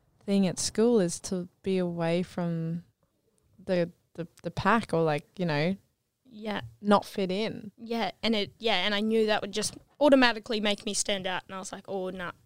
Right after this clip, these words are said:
Speaker 2: don't, don't like that at all." I was even reluctant to take extra time because then it felt like I was cheating, because it felt like
Speaker 1: Yes.
Speaker 2: I, I was getting, like, I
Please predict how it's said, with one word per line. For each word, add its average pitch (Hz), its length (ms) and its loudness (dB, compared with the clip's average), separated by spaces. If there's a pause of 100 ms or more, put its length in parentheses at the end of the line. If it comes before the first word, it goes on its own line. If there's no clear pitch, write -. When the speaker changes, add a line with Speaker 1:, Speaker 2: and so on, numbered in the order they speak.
Speaker 2:
don't, 190 320 -4 (200)
don't 196 280 -2 (100)
like 185 260 -6
that 180 200 2
at 180 120 -2
all." 180 260 -2 (400)
I 220 80 2
was 233 160 4
even 240 200 4
reluctant 220 500 2
to 220 60 -10
take - 260 -2
extra - 300 -6
time 208 320 -4
because 196 220 -8
then 208 120 -2
it - 80 -8
felt - 220 0
like 208 180 -2
I 202 80 2
was 196 140 -4
cheating, 262 360 0 (580)
because 190 220 -14
it 185 80 -6
felt 160 260 -2
like 202 200 0
Speaker 1:
Yes. - 220 -10
Speaker 2:
I, 208 200 0 (180)
I 214 140 6
was 202 140 -6
getting, 208 320 -2 (360)
like, 185 200 -14
I 202 240 -2